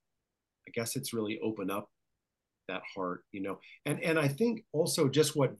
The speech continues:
what I say Vince, um, but what Vince connected with, um, in, in the script I was just talking about, Vince Vaughn,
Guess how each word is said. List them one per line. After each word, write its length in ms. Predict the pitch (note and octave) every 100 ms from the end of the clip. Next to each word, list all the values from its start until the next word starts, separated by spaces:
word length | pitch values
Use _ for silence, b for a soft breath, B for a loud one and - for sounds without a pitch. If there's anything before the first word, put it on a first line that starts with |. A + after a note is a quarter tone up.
| - A2 _ _ _
what 260 | - E2+
I 40 | B2+
say 260 | - G#2+ -
Vince, 460 | A#2+ G#2+ G#2 - - - _ _ _ _ _
um, 460 | A#2+ A#2 G#2 G#2 A2 - _ _
but 140 | C3+ C3+
what 220 | C3 D3+
Vince 400 | B2+ D#3+ A3 G#3+
connected 600 | - E3 D3 F#3+ - D#3 A#2
with, 360 | A2 G2+ G2 - - - _ _ _ _ _ _ _ _ -
um, 720 | G#2+ G2+ G2 F#2+ F2+ F2+ F2+ - _ _ -
in, 240 | B2+ B2 C#3
in 120 | A2+
the 80 | A2
script 360 | - C#3+ C3+
I 120 | G#2 F#2+
was 100 | -
just 240 | G#2 G2+ - _ -
talking 260 | C#3 G#2+
about, 280 | F#2 F2 F2+ _
Vince 200 | G#2+ G2
Vaughn, 300 | - G2 F#2+